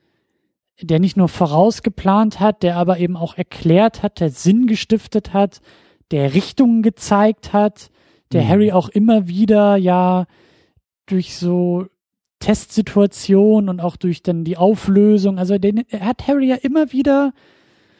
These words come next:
Speaker 1: diese Richtung angedeutet und gezeigt und Harry in so, in so, in so Situationen geworfen, in denen er sich beweisen konnte, so dass er sich selber finden konnte.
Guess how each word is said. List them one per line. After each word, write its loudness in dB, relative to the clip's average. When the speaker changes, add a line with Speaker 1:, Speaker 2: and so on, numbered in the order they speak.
Speaker 1:
diese 2
Richtung 0
angedeutet 2
und -6
gezeigt -2
und -2
Harry 2
in -4
so, -2
in -6
so, -4
in -8
so -4
Situationen 0
geworfen, 2
in 2
denen -2
er 0
sich -6
beweisen 2
konnte, -2
so -4
dass -2
er 2
sich -2
selber 2
finden -4
konnte. 2